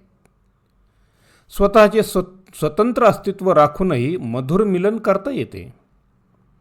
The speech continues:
गंगा सागराला मिळालेली आहे व तिला स्वतंत्र अस्तित्व आहे. भेदात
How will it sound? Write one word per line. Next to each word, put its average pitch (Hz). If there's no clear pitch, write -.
गंगा 190
सागराला 170
मिळालेली 165
आहे 120
व 156
तिला 165
स्वतंत्र 196
अस्तित्व 139
आहे. 101
भेदात 151